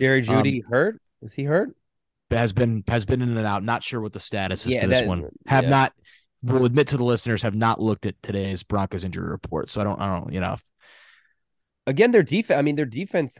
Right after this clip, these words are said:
Speaker 1: can, can put up a fight against the Ravens, which is, which is kinda scary, but, I mean, again, the, the, this is not, a, and we've said this before countless times in the last couple of weeks, this is not an offense that I think should scare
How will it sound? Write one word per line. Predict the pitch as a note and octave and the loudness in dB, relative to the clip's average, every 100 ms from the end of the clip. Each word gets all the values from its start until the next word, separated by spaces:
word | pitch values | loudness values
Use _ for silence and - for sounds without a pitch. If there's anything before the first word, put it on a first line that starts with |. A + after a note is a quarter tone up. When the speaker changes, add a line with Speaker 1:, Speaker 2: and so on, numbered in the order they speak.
| _ | _
Speaker 1:
can, | C#3 B2+ A#2+ | -2 -2 -2
can | B2+ | -4
put | A#2 C3+ | 0 0
up | C3+ | 0
a | |
fight | A2 A2 C#3+ | -2 0 0
against | E3 G2+ | 0 -2
the | - | 0
Ravens, | G#2 D#3 C3+ F2+ | 0 2 0 -4
which | F#2+ - | -8 -8
is, | F#2 | -6
which | G2+ | -6
is | F#2 | -8
kinda | - A#2 G2+ | -4 -4 -4
scary, | - B2 D#3+ G2+ | -2 0 0 -2
but, | E2+ C2 _ _ _ _ _ _ _ _ _ - | -6 -10 _ _ _ _ _ _ _ _ _ -12
I | |
mean, | F#2 F2+ E2+ F2+ F#2+ | -8 -8 -10 -16 -16
again, | - F#2+ G#2 A2+ | -10 -8 -4 -2
the, | G#2 | -4
the, | G2 A2+ | -4 -6
this | G2+ C#3 - - | -2 -2 -2 -10
is | A2+ | 0
not, | A#2+ | 2
a, | A#2+ | 2
and | G#2+ A2 | -2 -4
we've | G2+ A#2 | -4 -4
said | - F#2+ | -4 -2
this | F#2 | -2
before | - G2 G2+ F#2+ F2+ - _ _ | -4 -6 -2 -2 -4 -10 _ _
countless | B2+ B2+ G2+ | 0 0 0
times | G#2+ F#2+ | -2 -4
in | E2+ | -4
the | |
last | F2+ E2 | -6 -6
couple | G2 | -6
of | G2 | -6
weeks, | F#2+ | -6
this | A2+ | -6
is | A#2 | 0
not | B2+ A#2+ | 2 2
an | |
offense | A2 B2+ F#2+ E2 | 2 2 0 -8
that | - | -8
I | F#2 | -8
think | G2+ F2+ G2+ | -8 -12 -16
should | - G2+ | -12 -12
scare | - G#2+ G#2 G2 | -8 -4 -2 -2